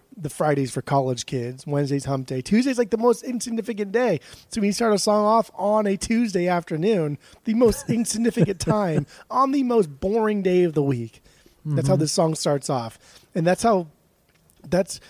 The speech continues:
Speaker 1: that's what makes it even more, like, weird and kind of, like, deranged and problematic, is the fact that, like, she didn't do anything wrong.
Speaker 2: I know.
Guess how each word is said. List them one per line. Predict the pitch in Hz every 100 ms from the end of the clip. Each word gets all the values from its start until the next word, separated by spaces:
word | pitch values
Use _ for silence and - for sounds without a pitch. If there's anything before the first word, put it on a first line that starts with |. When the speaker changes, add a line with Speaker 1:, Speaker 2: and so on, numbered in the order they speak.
| - _ _ -
Speaker 1:
that's | 170
what | 226
makes | 170 185 202
it | 208
even | 190 165
more, | 139 147 156 160 151 147 - _ _ _ -
like, | 139
weird | 131 127 143 165 165 170
and | 147 131
kind | 147 147
of, | 127
like, | 127 123 127
deranged | - 135 135 143 147 147 139 -
and | 123 117
problematic, | - 160 151 139 135 143 135 135
is | 127
the |
fact | 131 - 139 -
that, | 131 - _ _ _ _ _ _ -
like, | 143
she | 220
didn't | 294
do | 233
anything | 285 247
wrong. | 127 151 190 107 98 - _ _ _ _ _ -
Speaker 2:
I | 160
know. | 135 127